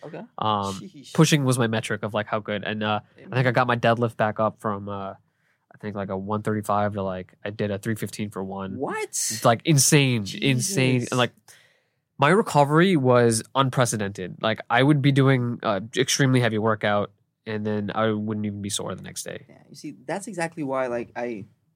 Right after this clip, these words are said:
Speaker 1: a lot of people have, like, a misconception when it comes to, like, these kind of drugs.
Speaker 2: Mm-hmm.
Speaker 1: Um, th-, they, they don't really understand it, and they just put, like, a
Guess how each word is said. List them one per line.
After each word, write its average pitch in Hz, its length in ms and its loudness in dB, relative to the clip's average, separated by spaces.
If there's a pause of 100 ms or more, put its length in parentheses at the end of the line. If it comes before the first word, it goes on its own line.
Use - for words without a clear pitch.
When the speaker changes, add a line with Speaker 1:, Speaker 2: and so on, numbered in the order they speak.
(1400)
Speaker 1:
a 156 60 0
lot 220 120 -2
of 226 60 -8
people 220 120 -4
have, 185 120 -2
like, 135 140 -2
a 123 40 -4
misconception 127 680 -6
when 123 100 -6
it 113 80 -10
comes 117 180 -10
to, 131 60 -12
like, 113 140 -6
these 127 160 -16
kind 123 180 -8
of 107 60 -8
drugs. 107 420 -4
Speaker 2:
Mm-hmm. 120 360 -2
Speaker 1:
Um, 107 380 -8 (640)
th-, 113 160 -14
they, 120 420 -2
they 139 80 -6
don't 160 140 -4
really 160 200 -2
understand 123 460 -4
it, 151 220 -4
and 135 100 -6
they 120 80 -4
just 117 240 -14
put, 135 100 -4
like, 117 180 -4
a 90 200 -6